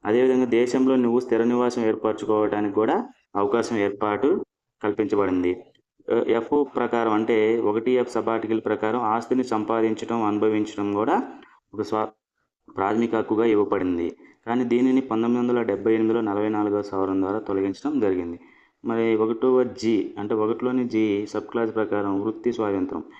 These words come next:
ఉమ్, ప్రతి భారత పౌరుడు కూడా తనకు నచ్చిన వృత్తిని స్వీకరించే స్వేచ్ఛను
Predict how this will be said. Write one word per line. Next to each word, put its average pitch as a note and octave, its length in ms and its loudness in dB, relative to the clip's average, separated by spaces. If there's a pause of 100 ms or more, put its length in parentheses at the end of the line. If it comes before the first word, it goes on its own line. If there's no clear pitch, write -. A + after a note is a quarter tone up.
(300)
ఉమ్, C3 180 -2 (160)
ప్రతి G#2 360 -4
భారత G#2+ 300 -2
పౌరుడు A2 340 2
కూడా A2 140 2
తనకు G#2 300 -6
నచ్చిన A2+ 380 -4
వృత్తిని G#2 420 -2
స్వీకరించే G2 560 -4
స్వేచ్ఛను F#2+ 460 -4